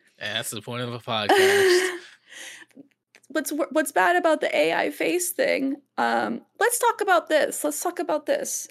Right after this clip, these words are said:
Speaker 2: A I face thing. You, you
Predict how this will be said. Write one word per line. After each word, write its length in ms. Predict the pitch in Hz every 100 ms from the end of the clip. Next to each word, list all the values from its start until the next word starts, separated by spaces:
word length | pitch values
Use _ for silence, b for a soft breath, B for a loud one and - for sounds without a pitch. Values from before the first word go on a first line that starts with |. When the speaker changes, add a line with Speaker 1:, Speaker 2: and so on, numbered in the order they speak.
| -
Speaker 2:
A 160 | 320 330
I 60 | 320
face 380 | 269 233 226 -
thing. 300 | 117 - - _ _ _ _ _ _ _
You, 220 | 233 240 -
you 800 | 233 269 269 262 262 262 262 262